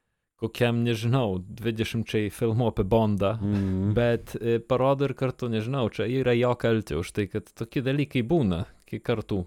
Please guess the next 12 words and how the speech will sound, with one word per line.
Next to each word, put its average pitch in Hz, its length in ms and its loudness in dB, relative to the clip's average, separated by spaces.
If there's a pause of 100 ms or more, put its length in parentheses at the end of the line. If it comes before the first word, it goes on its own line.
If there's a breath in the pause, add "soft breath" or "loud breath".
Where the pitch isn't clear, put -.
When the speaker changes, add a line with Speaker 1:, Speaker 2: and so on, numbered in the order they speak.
(120)
Speaker 1:
magistrinis, 95 880 -4
e, 92 140 -6 (120)
kažkam 90 520 -10 (500)
susvilo 98 640 -2 (120)
arba 90 760 -6
neužseivino, 107 1040 0
ne? 110 280 -4 (460 soft breath)
Viktoras 123 580 -4
Franklas, 127 640 -4
kiek - 280 -12
jis 92 140 -10
du 92 300 -6